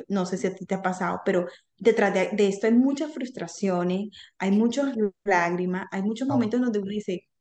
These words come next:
Speaker 1: "Bueno, ¿sigo en esto o no? Mejor me voy para algo estable, voy y busco un trabajo", y medio tiempo y lo dedico a hacer este tipo de actividades, porque no es que tú sales un curso y entonces tú tienes un montón de gente que lo quiere hacer, porque,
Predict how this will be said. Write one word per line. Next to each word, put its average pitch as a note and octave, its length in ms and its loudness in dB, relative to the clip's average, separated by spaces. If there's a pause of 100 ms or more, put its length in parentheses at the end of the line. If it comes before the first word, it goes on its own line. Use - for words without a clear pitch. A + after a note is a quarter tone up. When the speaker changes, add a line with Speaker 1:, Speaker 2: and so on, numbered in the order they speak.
(240)
Speaker 1:
"Bueno, G#3+ 280 0
¿sigo G#3+ 300 -2
en A#3+ 120 2
esto D4 380 -2
o D4 40 0
no? G3 280 -2
Mejor A3 360 -2
me A3+ 100 -2
voy B3+ 140 -4
para C4+ 180 -2
algo G#3+ 160 -2
estable, B3 640 -4 (260)
voy G#3 160 0
y - 40 -2
busco A#3+ 280 -6
un A#3+ 80 -2
trabajo", B3 720 -2 (240)
y D#4+ 440 -2
medio A#3+ 380 0
tiempo C4+ 380 -2
y C4 100 -4 (720)
lo C4+ 80 -4
dedico G#3 260 -6
a G#3+ 40 -4
hacer A3+ 420 -4
este F#3+ 300 -4
tipo G3+ 240 -4
de G3+ 80 2
actividades, F#3+ 960 -4 (400)
porque A#3 400 4
no G#3 260 4
es C4+ 340 0
que - 100 -6
tú C4 120 -8
sales C4+ 260 2
un C#4 180 0
curso D4+ 480 -4 (260)
y A3+ 240 6
entonces G#3+ 420 2
tú C#4 100 -2
tienes B3+ 200 4
un C4+ 100 6
montón C#4 320 2
de C4 80 4
gente C4 260 2
que C4 100 -2
lo G#3+ 100 -2
quiere G3 180 -6
hacer, G#3+ 240 -6
porque, A#3 240 -6